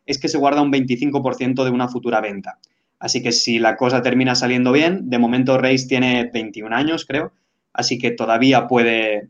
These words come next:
explotar. En caso que pase eso, el Barça tendrá un buen pellizco. Pero bueno, es un jugador que no funcionó de ninguna de las maneras en el Barça, que ya,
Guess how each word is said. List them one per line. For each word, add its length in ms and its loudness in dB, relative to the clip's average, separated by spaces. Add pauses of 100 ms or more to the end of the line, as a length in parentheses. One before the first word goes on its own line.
(160)
explotar. 680 0
En 180 -8
caso 640 -2 (220)
que 100 -8
pase 320 0
eso, 320 -2 (420)
el 140 -2
Barça 480 2 (540)
tendrá 320 2
un 140 0
buen 140 -2
pellizco. 520 -10
Pero 160 0
bueno, 280 -2 (200)
es 200 -8
un 120 -2
jugador 420 0
que 180 -10
no 260 -2
funcionó 540 0
de 120 -4
ninguna 300 -4
de 60 -4
las 160 -4
maneras 440 0
en 80 -6
el 100 -6
Barça, 380 -2 (560)
que 360 2
ya, 360 2